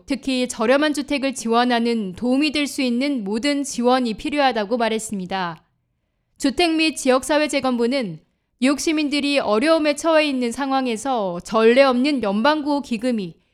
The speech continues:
불필요한 지연과 잘못된 커뮤니케이션으로 인해 손실되는 상황이 발생하지 않도록 더욱 효율적으로 일해야 한다고 강조했습니다.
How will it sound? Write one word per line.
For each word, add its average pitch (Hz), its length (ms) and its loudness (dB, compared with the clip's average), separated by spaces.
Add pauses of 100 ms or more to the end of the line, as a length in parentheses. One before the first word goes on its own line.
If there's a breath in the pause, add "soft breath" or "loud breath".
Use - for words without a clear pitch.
(200)
불필요한 269 600 4
지연과 226 720 2
잘못된 233 640 0
커뮤니케이션으로 294 880 0
인해 220 300 0
손실되는 285 640 -2
상황이 294 440 0
발생하지 262 680 -2
않도록 214 580 -2 (280)
더욱 233 380 4
효율적으로 330 640 0
일해야 254 420 4
한다고 208 380 0
강조했습니다. 220 1080 -2